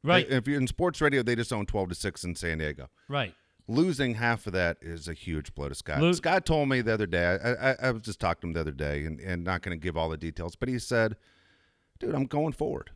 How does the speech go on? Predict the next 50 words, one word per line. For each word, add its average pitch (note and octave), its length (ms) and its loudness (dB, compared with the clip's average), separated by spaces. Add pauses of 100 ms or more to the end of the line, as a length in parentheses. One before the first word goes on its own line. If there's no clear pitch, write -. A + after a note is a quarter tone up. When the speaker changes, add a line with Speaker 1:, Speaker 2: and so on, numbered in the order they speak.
(120)
Speaker 2:
And A#2+ 100 0
he C3+ 60 6
didn't D3+ 200 2
give C#3 160 4
me D#3 80 2
a C#3+ 40 2
time E2+ 280 -2
frame. F#2+ 320 -2
I A2+ 80 2
didn't B2 160 2
ask G2+ 260 2
him F#2+ 60 -12
for F2+ 80 0
a D#2+ 60 0
time E2+ 240 -2
frame D#2+ 200 -2
either. E2+ 360 -2
He, B2 160 -2
I B2+ 100 2
just B2 180 -2
said B2 200 0
to A#2+ 60 -2
him, A2+ 100 -2
"Hey, A#2+ 140 4
now A2+ 200 2
that," C3+ 240 0
just A#2+ 160 -4
like C#3+ 120 2
you C#3+ 60 -4
just C3 160 -4
brought A#2 140 4
up, - 100 -8 (100)
"now B2+ 180 4
that D#3 180 -2
Darren C3+ 320 4
is G#2+ 100 -2
gone, F#2 460 0 (100)
Speaker 1:
Mm-hmm. A2+ 240 -6 (600)
Speaker 2:
does B2+ 160 2
this A#2 180 -6
affect G#2+ 400 -2
your F#2 100 -6
plans F2 380 -4
to D2+ 60 -10
put - 180 -8
ten E2 180 -2
ninety C#2+ 220 -4
back C#2 300 -6
on C#2 100 -10
there?" C2 220 -10